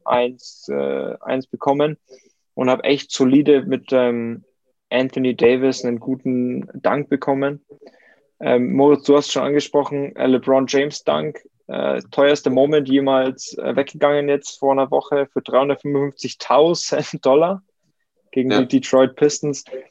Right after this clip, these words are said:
Speaker 1: Für den
Speaker 2: Ja.
Speaker 1: Otto-Normalmenschen ist es eigentlich nur ein Dank. Äh, ein Video, das kann ich mir anschauen, aber in Zukunft, man sieht's ja, Digital Ownership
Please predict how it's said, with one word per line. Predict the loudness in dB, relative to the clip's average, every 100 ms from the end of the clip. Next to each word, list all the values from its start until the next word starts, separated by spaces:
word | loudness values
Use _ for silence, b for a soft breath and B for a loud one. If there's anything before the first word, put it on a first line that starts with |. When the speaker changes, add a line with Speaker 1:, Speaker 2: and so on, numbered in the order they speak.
| -16 -16 _ _
Speaker 1:
Für | 2 4
den | 4
Speaker 2:
Ja. | 4
Speaker 1:
Otto-Normalmenschen | 2 0 2 2 2 0 -2
ist | -4 -4
es | -2
eigentlich | 0 0 0
nur | -2
ein | 0
Dank. | 2 2 -2 -6
Äh, | -18 -16 -14
ein | -10 -4
Video, | 0 4 4
das | 4
kann | 2
ich | 0
mir | 0
anschauen, | 0 0 0 0
aber | 0
in | 0
Zukunft, | -2 -6 -4 -4 -6 -20 -20 -8
man | -6 -4
sieht's | -6 -2
ja, | 2 2 -2 _ _ _ _ 0
Digital | 2 4 2 2 0
Ownership | -2 0 2 2 0 -2